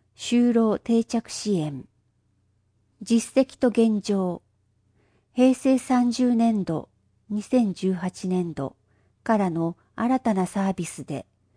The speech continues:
第五期計画期間中を通して見込みを下回る値で推移しています。各年度の実績の比較については、事業の認知に伴い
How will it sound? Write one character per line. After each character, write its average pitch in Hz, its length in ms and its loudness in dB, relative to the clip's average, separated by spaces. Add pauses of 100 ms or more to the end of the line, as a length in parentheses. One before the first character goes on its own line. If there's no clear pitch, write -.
(300)
第 254 260 2
五 208 140 2
期 - 320 -4
計 247 240 4
画 240 260 -2
期 - 160 -14
間 233 260 2
中 226 260 0
を 214 140 4
通 208 240 4
し - 120 -6
て 147 300 -10 (360)
見 185 140 -2
込 240 140 4
み 226 160 4
を 220 100 4
下 247 300 -2
回 254 260 4
る 214 120 2
値 175 360 -2
で 175 120 -4
推 214 200 -2
移 196 180 -2
し - 120 -12
て 170 100 -6
い 131 140 -6
ま 135 160 -8
す。 - 260 -20 (1120)
各 269 260 2
年 247 260 6
度 214 100 2
の 190 140 0
実 175 360 -4
績 220 140 -4
の 226 80 2
比 - 140 -4
較 214 240 -2
に 208 140 0
つ - 140 -6
い 214 120 0
て 165 160 -6
は、 143 240 -8 (540)
事 240 180 2
業 247 240 4
の 196 120 2
認 202 260 2
知 - 160 -8
に 160 120 0
伴 175 460 -2
い - 180 -6